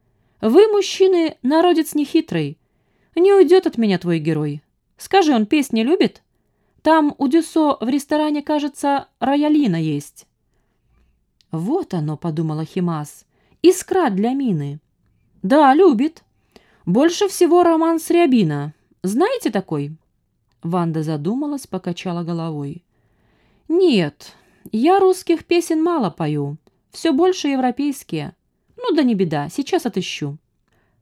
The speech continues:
Взяла с пианино песенник, полистала,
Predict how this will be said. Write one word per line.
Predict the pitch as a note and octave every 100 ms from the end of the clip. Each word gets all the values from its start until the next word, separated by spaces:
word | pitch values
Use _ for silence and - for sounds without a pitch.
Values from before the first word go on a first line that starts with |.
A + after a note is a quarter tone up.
| _
Взяла | E3+ E3+ A3 A3+ G#3+
с | -
пианино | G3+ F#3+ F#3 E3+ D#3
песенник, | - C#4 C#4+ C#4+ C4 A#3+ - _ _ -
полистала, | G3 F#3 - - B3 C#4+ B3+